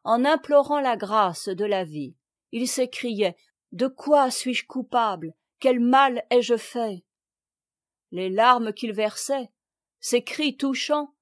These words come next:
furent inutiles. Ils ne purent changer le fatal arrêt prononcé sur son sort. À l'exception de ce jeune homme, tous les autres Turcs firent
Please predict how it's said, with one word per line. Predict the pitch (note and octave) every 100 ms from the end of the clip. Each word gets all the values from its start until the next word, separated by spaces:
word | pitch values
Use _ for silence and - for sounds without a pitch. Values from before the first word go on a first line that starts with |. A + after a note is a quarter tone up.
| _
furent | - G#3+ G#3
inutiles. | A3 A3+ B3 - F3 D#3 E3 _ _ _ _ _ _ _ -
Ils | C4 C4+
ne | C#4+
purent | C#4+ D#4 D#4
changer | - C#4 C#4 B3+ D4
le | B3
fatal | - C4 C4 B3+ B3+
arrêt | B3 G#3 F#3+
prononcé | F#3 - A3 A3 A3 A#3+
sur | A#3 A3+
son | - A3
sort. | G#3 - F3 D3 C#3+ _ _ _ _ _ _ _ _ _
À | -
l'exception | G#3+ C#4 - B3+ - - C#4
de | A#3
ce | A3+ A#3+
jeune | A3+ A#3+ A#3
homme, | A#3 B3+ C#4 _ _ _ -
tous | E4
les | D#4+ D#4 C#4+
autres | D4+ - C4+
Turcs | - C4 C4+ - A#3
firent | - B3+ G#3